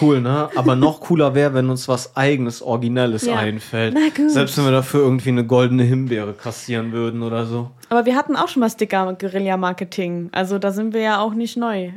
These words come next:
Speaker 1: Da hat man uns auch überall gesehen, gell? Ich weiß aber nicht, ob man das so öffentlich
Speaker 3: Nee.
Speaker 1: erzählen darf.
Speaker 3: Ich hab's doch nur angeteasert.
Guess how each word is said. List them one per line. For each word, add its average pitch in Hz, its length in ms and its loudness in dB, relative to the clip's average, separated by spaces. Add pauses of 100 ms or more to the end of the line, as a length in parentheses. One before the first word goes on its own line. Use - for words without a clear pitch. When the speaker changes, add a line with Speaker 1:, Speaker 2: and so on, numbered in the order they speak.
Speaker 1:
Da 117 280 0
hat 180 140 -2
man 131 160 4
uns 123 220 0
auch 123 220 -2
überall 123 260 2
gesehen, 120 380 0
gell? 117 100 2
Ich - 140 -6
weiß 127 160 4
aber 127 180 2
nicht, 127 200 -2
ob 143 100 -10
man 120 120 -4
das 120 180 -4
so 143 200 -8
öffentlich 185 400 0
Speaker 3:
Nee. 190 80 0
Speaker 1:
erzählen 123 540 -2
darf. 98 420 -4 (240)
Speaker 3:
Ich 190 140 -10
hab's 214 160 -2
doch 214 80 -2
nur 196 140 0
angeteasert. 202 380 0